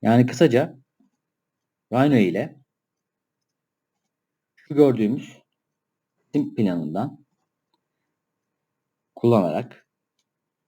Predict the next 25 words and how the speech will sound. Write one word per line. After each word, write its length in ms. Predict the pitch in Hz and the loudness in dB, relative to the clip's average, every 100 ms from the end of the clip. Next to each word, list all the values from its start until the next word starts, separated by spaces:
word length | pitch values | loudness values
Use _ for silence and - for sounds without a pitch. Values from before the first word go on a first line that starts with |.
| - | -4
bunun 180 | 139 | -2
renderini 400 | 147 139 147 147 | 2 2 2 2
hazırlayabiliriz. 760 | 131 113 123 131 123 139 147 - - _ | 2 0 2 4 2 -2 -4 -12 -20 _
Render 240 | 98 98 107 | 0 0 0
çalışmasını 460 | - 101 - - | -2 -6 -8 -10
yapabiliriz. 580 | 87 101 113 135 143 - _ _ _ _ _ _ _ _ | -4 -2 0 -2 -4 -10 _ _ _ _ _ _ _ _
Bunun 160 | 113 120 | 0 4
ayrıca 480 | 131 139 113 104 - | 4 4 2 -4 -6
kurulum 320 | _ - 101 117 | _ -6 -4 -2
şemasını 300 | 147 147 151 | -2 0 0
yapabiliriz. 640 | 151 151 147 151 147 151 - _ _ | 2 2 2 0 -2 -8 -20 _ _
Aynı 240 | - 127 117 | 2 4 4
zamanda 340 | 110 98 90 | 2 -2 -4
Rhino 260 | 95 104 95 | -2 0 -2
ile 140 | 87 | -2
bunun, 380 | 98 101 - - _ _ _ _ _ _ | 0 0 -2 -10 _ _ _ _ _ _
e, 160 | - 87 | -16 -4
animasyonu 440 | 95 104 101 - | 2 4 2 2
yapabiliriz. 680 | 135 135 151 151 151 151 - _ _ _ - | 2 2 2 2 2 0 -6 _ _ _ 0
Birçok 280 | 170 170 127 | 2 2 2
çalışma 280 | 113 110 139 | 0 0 -2
yapabiliriz. 540 | 123 98 78 - - _ _ _ _ _ _ _ _ _ _ _ _ _ _ _ _ _ _ _ _ _ _ | -2 -4 -6 -14 -20 _ _ _ _ _ _ _ _ _ _ _ _ _ _ _ _ _ _ _ _ _ _
Yeter 260 | _ 196 170 | _ 0 0
ki 60 | |
elimizde 540 | 147 151 139 147 151 | -2 0 -2 -2 -4